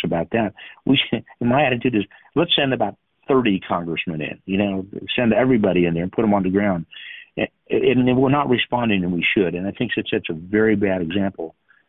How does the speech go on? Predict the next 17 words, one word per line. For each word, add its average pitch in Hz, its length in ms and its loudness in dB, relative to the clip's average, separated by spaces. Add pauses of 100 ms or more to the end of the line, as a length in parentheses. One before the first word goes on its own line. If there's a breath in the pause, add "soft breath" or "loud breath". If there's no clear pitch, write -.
(260)
for, 92 460 4 (600)
uh, 98 100 -6 (300)
a, 107 80 -2
a - 800 -2
show 104 180 4
of 87 60 -2
strength 107 320 0
to 87 100 -2
the 80 100 -2
Chinese. 87 520 -2
They're 113 100 2
just 101 200 0
not 92 120 -4
gonna 85 140 -2
buy 85 220 -2
into 85 240 -4
it. 80 80 -14